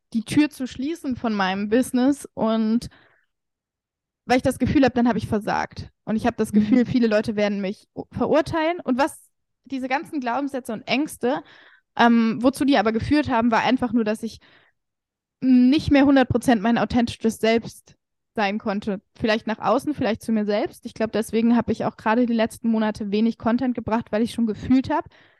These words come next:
Speaker 1: dass
Speaker 2: Mhm.
Speaker 1: der Content nicht authentisch sein könnte. Und deswegen hab ich sehr, sehr wenig eben immer nur in diesen Momenten gebracht.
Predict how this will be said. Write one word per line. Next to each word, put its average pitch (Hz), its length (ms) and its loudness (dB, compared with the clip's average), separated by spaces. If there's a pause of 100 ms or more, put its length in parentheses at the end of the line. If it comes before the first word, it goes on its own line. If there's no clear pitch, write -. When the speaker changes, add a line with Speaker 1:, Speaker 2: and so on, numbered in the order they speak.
(280)
Speaker 1:
dass 226 180 2
Speaker 2:
Mhm. 226 140 4 (100)
Speaker 1:
der 214 180 -6
Content 247 540 -2
nicht 226 300 -6
authentisch 247 420 -4
sein 269 220 2
könnte. 285 320 0
Und 233 100 0
deswegen 214 340 -4
hab 220 140 -6
ich - 160 -16 (400)
sehr, 214 160 2
sehr 208 160 4
wenig 254 340 2
eben 240 220 -2
immer 240 220 -6
nur 247 160 -2
in 233 80 -8
diesen 240 180 -6
Momenten 214 420 -6
gebracht. 208 580 0